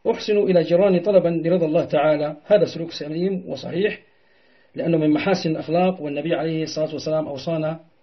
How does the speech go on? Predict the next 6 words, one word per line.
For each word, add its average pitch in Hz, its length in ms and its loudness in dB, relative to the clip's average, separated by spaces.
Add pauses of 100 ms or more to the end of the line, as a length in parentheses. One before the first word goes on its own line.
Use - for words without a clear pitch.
(300)
بحسن 151 960 -6 (420)
الجوار 147 360 -2
والإحسان 160 580 -4 (440)
إلى 147 200 -6
الجيران. 165 640 -2
أراكم 147 480 -4